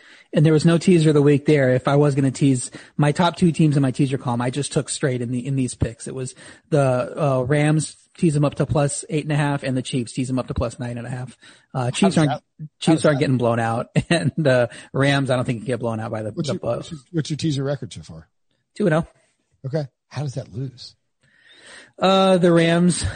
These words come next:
Speaker 1: fall flat on their face, second straight game going to the East Coast, and the Bills are for real, and they put up thirty something points. That'd be the o-, that's the only thing I'm worried about. I can't see the Chiefs losing by double digits.
Speaker 2: Thirty to twenty-one, or, like, thirty, yeah.
Speaker 1: Something like that.
Speaker 2: It's hard to imagine that happening.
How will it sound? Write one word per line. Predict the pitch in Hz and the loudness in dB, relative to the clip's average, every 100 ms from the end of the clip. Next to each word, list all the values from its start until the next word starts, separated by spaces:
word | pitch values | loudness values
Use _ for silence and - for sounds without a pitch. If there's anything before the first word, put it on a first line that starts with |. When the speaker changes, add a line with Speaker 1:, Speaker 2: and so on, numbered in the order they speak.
| - | -2
Speaker 1:
fall | 165 151 | 0 0
flat | 165 151 | 2 2
on | 147 | 2
their | 131 | 0
face, | 139 143 | 0 0
second | - 135 143 | 0 -2 -2
straight | - 135 123 | -2 -2 -2
game | 131 127 | -4 -4
going | 123 123 127 - - | -4 -4 -6 -8 -8
to | |
the | 135 127 | -6 -4
East | 131 - | -6 -2
Coast, | 135 139 - | -2 -2 -4
and | 123 | -6
the | |
Bills | 117 127 127 123 110 | -2 0 0 -2 -6
are | - 127 | -6 -4
for | 117 139 | -4 -4
real, | 117 120 131 123 | -2 -2 -2 -2
and | 113 | -4
they | |
put | 117 123 | -2 -2
up | 117 117 | -4 -6
thirty | 117 120 120 - | -6 -4 -4 -4
something | 127 120 131 | -6 -8 -10
points. | 131 151 - - _ _ _ - | -8 -10 -10 -16 _ _ _ -10
That'd | 135 | -4
be | 131 | 0
the | 127 | 0
o-, | 123 | 0
that's | 156 151 - | 2 0 2
the | |
only | 165 151 | 2 2
thing | 139 | 0
I'm | 123 | 0
worried | 120 120 | -2 -2
about. | 120 117 | -2 -2
I | 120 | -4
can't | 135 123 | -4 -4
see | - 113 | -6 -10
the | |
Chiefs | 113 123 117 | -10 -12 -12
losing | 143 156 | -8 -6
by | 135 | -6
double | 147 160 | -8 -8
digits. | 160 156 156 | -6 -4 0
Speaker 2:
Thirty | 156 160 | 2 2
to | 156 | 0
twenty-one, | 135 156 151 143 151 170 - | -2 -2 0 0 0 -4 -10
or, | 123 | -10
like, | 110 | -8
thirty, | 139 131 113 _ _ | -8 -8 -8 _ _
yeah. | 117 120 120 _ _ _ - | -20 -20 _ _ _ _ -6
Speaker 1:
Something | 135 120 | -4 -2
like | 110 120 | -4 -6
that. | 131 247 _ _ - | -8 -8 _ _ -16
Speaker 2:
It's | 139 | -14
hard | - 107 135 | -12 -10 -10
to | 82 | -12
imagine | 85 107 120 65 | -12 -10 -10 -12
that | 65 | -20
happening. | 65 85 - _ | -20 -20 -20 _